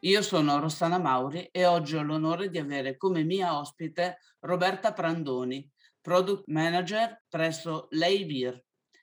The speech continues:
Buongiorno Roberta, è un piacere averti qui.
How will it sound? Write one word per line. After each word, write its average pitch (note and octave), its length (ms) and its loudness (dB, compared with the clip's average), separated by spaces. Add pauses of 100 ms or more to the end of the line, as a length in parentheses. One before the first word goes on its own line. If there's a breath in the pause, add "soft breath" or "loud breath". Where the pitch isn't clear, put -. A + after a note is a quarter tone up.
(160)
Buongiorno D#3 680 4
Roberta, C#3+ 840 2
è D#3 140 -4
un E3 100 0
piacere D3+ 460 -2
averti B2+ 320 -10
qui. C3+ 280 -6